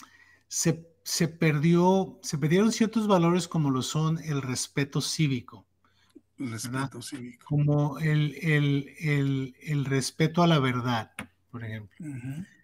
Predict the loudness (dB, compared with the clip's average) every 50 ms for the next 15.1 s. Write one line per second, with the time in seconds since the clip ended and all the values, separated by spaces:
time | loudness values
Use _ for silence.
0 | _ _ _ _ -4 0 4 8 8 8 8 6 4 -2 -8 _ _ _ _ _
1 | _ _ _ _ -18 -18 -18 _ _ _ _ _ _ _ _ -20 -14 -6 -4 0
2 | 4 8 8 8 8 8 8 8 10 10 10 8 6 6 4 4 4 2 2 2
3 | 2 2 4 2 2 2 2 2 4 4 4 4 4 4 4 2 2 0 -2 0
4 | 2 4 6 6 6 4 2 0 0 0 -2 -4 -4 -4 -6 -4 -2 -4 -2 0
5 | -2 0 0 2 2 2 2 2 0 0 -2 -2 -4 -6 -8 -14 -20 -20 -20 _
6 | _ _ _ _ -8 -6 -6 2 4 6 8 8 8 8 8 6 2 2 2 4
7 | 4 2 0 -2 -6 -4 -2 -2 -4 -4 -6 -8 -14 -18 _ _ _ _ _ _
8 | -14 -8 -6 -4 -2 0 0 0 0 0 0 2 2 2 2 2 2 0 0 -2
9 | -4 -4 -2 0 0 2 2 2 0 0 0 0 0 2 2 2 0 0 -2 -2
10 | 0 0 2 2 2 0 0 -2 -4 -10 -12 -12 -12 -12 -12 -16 -20 -20 _ _
11 | _ _ _ _ -20 _ _ _ _ _ _ _ _ _ _ 0 0 0 0 0
12 | -2 0 2 2 2 2 0 -6 -8 -10 -12 -14 -16 _ -20 -20 _ _ _ -20
13 | _ _ _ _ -4 -2 2 4 6 6 6 6 4 4 6 6 8 8 8 6
14 | 6 6 6 6 6 4 4 4 2 4 4 4 4 2 2 0 0 0 0 -2
15 | -6 -14